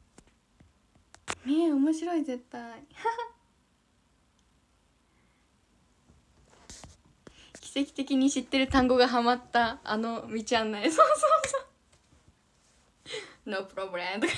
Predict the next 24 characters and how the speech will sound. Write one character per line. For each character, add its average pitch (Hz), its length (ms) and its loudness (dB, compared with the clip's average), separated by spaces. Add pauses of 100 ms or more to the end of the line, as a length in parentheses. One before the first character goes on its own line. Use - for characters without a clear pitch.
(2000)
<laughs> - 460 -4
か 226 140 -2
っ 214 60 -10
こ 240 140 2
つ 240 120 -16
け 277 100 -2
た 202 160 2
道 208 160 0 (200)
案 214 180 -2
内 180 160 -4
の 175 120 -8
エ 180 100 -6
ピ 185 100 -18
ソ 165 160 -14
ー 160 40 -10
ド 165 100 -12
も 175 80 -10
あ 165 80 -4
り 175 100 -8
ま 175 160 -8
す - 100 -18
か - 120 -16
ら。 220 120 -16
<laughs> - 80 -20